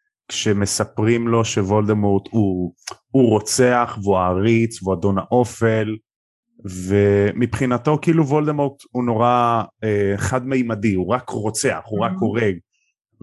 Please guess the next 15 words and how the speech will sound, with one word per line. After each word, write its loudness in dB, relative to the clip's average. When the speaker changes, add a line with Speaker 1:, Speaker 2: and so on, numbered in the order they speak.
Speaker 1:
ועכשיו 0
הוא -4
כאילו -2
מבין 0
שזה -2
לא 4
עובד 0
ככה -4
בדיוק, 0
הוא -20
קצת -4
יותר 2
מורכב, 0
יש -4
לו 0